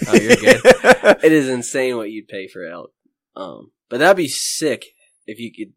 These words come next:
Speaker 1: you know, start getting them here. Like that guy that shot it, he was a big elk hunter. He was actually in Colorado elk hunting when he got the picture, I believe is what the story I was told.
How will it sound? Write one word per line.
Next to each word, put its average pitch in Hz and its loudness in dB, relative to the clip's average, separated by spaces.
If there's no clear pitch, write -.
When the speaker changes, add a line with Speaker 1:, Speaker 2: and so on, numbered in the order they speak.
Speaker 1:
you 110 -8
know, 98 -10
start 110 -8
getting 120 -6
them 104 -10
here. 147 -6
Like 101 -8
that 120 -4
guy 113 -4
that 95 -8
shot 120 -4
it, 107 -6
he 120 -10
was 117 -10
a 101 -16
big 101 -8
elk 123 -6
hunter. 104 -10
He 113 -8
was 120 -8
actually 117 -6
in 98 -16
Colorado 107 -4
elk 156 -4
hunting 98 -8
when 110 -10
he 117 -8
got 117 -4
the 92 -14
picture, 104 -12
I 101 -12
believe 104 -12
is 98 -16
what 104 -16
the 98 -18
story 104 -10
I 104 -6
was 107 -8
told. 98 -14